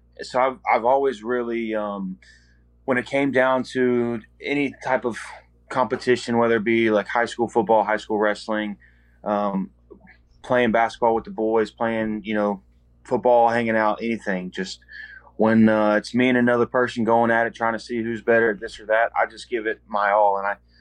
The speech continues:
there's just something inside a, a true competitor, a true dog that just, um, where they just, they, they get, they just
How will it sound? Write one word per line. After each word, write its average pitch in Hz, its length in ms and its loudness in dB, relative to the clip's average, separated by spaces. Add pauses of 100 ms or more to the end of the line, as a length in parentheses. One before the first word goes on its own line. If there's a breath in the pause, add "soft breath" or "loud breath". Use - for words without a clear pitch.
(320 soft breath)
there's 131 220 -2
just 151 180 -12
something 170 340 -2
inside 143 640 0
a, 117 300 2
a 110 80 -8
true - 240 -2
competitor, 110 760 2 (280 soft breath)
a 107 80 -2
true 131 280 -4
dog 110 460 4
that 98 160 -4
just, 95 320 -14
um, 98 400 -4 (320 soft breath)
where 104 140 -2
they 117 100 0
just, 110 300 -12
they, 120 180 2
they 120 220 -4
get, 135 320 0
they 127 120 0
just 123 320 -6